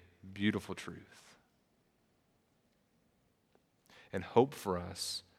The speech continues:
as we think about our ability to live in obedience to God. Second thing, second principle, go through a couple of these kind of quickly as we lay the foundation for coming weeks. Number two, sexuality is to be expressed in the context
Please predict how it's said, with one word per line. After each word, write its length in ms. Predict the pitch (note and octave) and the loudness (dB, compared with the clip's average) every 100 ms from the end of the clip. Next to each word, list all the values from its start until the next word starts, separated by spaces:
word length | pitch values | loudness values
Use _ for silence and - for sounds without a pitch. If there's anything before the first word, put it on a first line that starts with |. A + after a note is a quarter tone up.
| - _ - | -20 _ -8
as 160 | F#2 | -6
we 40 | F#2 | -4
think 280 | - A2 | 4 4
about 200 | A2 F#2+ | 6 6
our 120 | F#2 F#2 | 8 8
ability 520 | E2+ G2+ G2+ G2 G2 | 6 4 4 2 -2
to 120 | G2 | -2
live 240 | F2+ F#2 | 4 2
in 80 | F2+ | 4
obedience 480 | F2 F#2+ E2+ F2 - | -2 0 -2 -4 -4
to 80 | E2+ | -8
God. 480 | E2 D#2+ F2 F2 - _ _ _ _ _ _ _ - - - - - - - - - - - - - | -8 -8 -12 -16 -20 _ _ _ _ _ _ _ -20 -16 -16 -16 -18 -20 -20 -20 -20 -20 -20 -14 12
Second 340 | E3+ D#3 A#2 | 12 12 12
thing, 320 | A2+ G#2+ G#2 G#2 - - - - - | 10 10 6 -2 -14 -20 -20 -20 -10
second 280 | - C#3+ B2 | 8 8 8
principle, 520 | - A2 - G#2+ G#2 G2+ - - - - - | 10 8 10 6 6 4 -14 -20 -20 -20 -2
go 100 | A#2+ | 0
through 180 | - A2 | 2 2
a 40 | |
couple 240 | - G#2+ G#2+ | 4 4 6
of 40 | |
these 440 | G2 F#2 - - - | 4 4 -2 -6 0
kind 140 | G#2 | 0
of 80 | G2 | 0
quickly 380 | - F2+ G2 F#2 | -4 2 4 4
as 220 | F2 - | 2 -6
we 60 | G#2+ | 0
lay 160 | G2 F#2+ | 4 4
the 80 | |
foundation 520 | F#2 F#2+ F2+ F2+ - F#2 | 6 4 6 4 2 -4
for 140 | F#2 | -6
coming 260 | - F#2 F2 | -2 0 0
weeks. 220 | E2+ - | -2 -2
Number 140 | A#2 | -2
two, 240 | A2 - F#2+ | 0 -2 0
sexuality 800 | - A#2+ - A2+ G2+ G2+ G2+ G2 | 6 6 4 8 12 12 12 8
is 100 | F2+ | 2
to 80 | |
be 80 | - | -4
expressed 560 | G2 - - G#2+ F#2+ - | -4 -4 6 8 8 2
in 80 | G2 | -4
the 60 | |
context 840 | - - A2 A2+ - G2 F#2 - | -2 4 6 6 4 4 2 -10